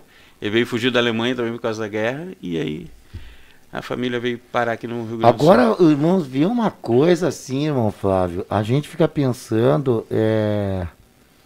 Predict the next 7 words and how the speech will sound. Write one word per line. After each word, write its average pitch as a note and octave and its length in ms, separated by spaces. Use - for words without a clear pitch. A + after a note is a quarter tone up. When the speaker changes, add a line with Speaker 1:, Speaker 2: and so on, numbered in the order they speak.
Speaker 2:
todas G3+ 380
essas - 420
crises, A#2 680
problemas A#2 680
da C3 140
história, C3 1000
olha G3+ 280